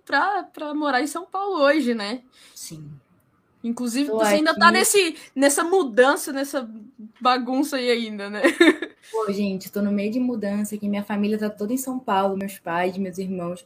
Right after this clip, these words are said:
Speaker 2: Meu irmão mais velho já mora aqui, mas meu irmão mais novo também.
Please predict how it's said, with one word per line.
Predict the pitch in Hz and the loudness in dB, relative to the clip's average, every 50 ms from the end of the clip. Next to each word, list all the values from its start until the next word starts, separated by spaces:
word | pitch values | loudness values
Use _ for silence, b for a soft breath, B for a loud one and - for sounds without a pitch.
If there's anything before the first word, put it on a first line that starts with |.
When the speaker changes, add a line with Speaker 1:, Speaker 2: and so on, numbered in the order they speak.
| _ | _
Speaker 2:
Meu | - - 180 175 | -12 -10 -6 -6
irmão | 180 180 185 | -4 -4 -2
mais | 185 185 185 180 | -2 -2 -2 -2
velho | 185 175 180 | -4 -4 -4
já | - 180 | -6 -8
mora | 175 170 165 170 175 | -8 -6 -6 -6 -6
aqui, | 175 - - 185 185 - b b b b b _ | -6 -6 -8 -8 -8 -10 b b b b b _
mas | - 175 175 180 | -10 -8 -4 -2
meu | 185 180 | 0 0
irmão | 190 190 180 180 | 0 0 -2 -2
mais | 185 180 180 180 | -4 -4 -4 -4
novo | 185 180 185 185 | -2 -4 -4 -4
também. | - 175 170 165 165 196 202 | -8 -12 -10 -8 -8 -8 -8